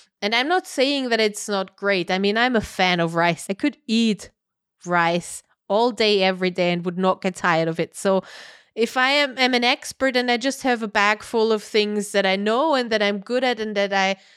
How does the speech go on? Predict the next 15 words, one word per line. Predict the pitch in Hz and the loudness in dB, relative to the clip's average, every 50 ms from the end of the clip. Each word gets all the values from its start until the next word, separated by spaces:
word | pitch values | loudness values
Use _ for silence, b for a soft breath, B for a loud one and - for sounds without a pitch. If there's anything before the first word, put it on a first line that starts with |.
| b b b | b b b
that | - 202 | 0 2
I'm, | 202 196 196 196 | 2 0 0 -2
is | 233 220 208 | -4 -4 0
my | 220 208 202 | 0 -2 -2
comfort | 202 - - 254 269 311 320 - - 311 285 - | -2 -2 0 0 0 0 -2 -2 0 0 0 -2
food. | - - 196 175 175 | -2 -2 -2 -2 -2
Comfort | - - - 240 294 370 392 - 381 381 - | -4 -2 0 0 0 0 0 -2 -2 -2 -2
food | - - 302 302 269 | -2 -2 -2 0 0
is | 269 220 - | 0 -2 -2
great | - - - 202 190 196 208 226 262 320 320 - _ - | -6 -8 -4 -2 0 2 2 2 2 0 -2 -4 _ -10
too. | - - 247 262 262 240 | -6 -2 0 2 2 2
I | 196 175 185 | 2 2 2
love | 190 190 190 196 208 240 302 320 - | 2 2 2 2 2 2 0 0 -4
comfort | - - - 226 254 277 - - 202 180 185 | -6 -4 -2 -2 -2 -2 -2 -2 -2 -2 -2
food. | - - - 165 160 165 | -6 -8 -6 -6 -6 -8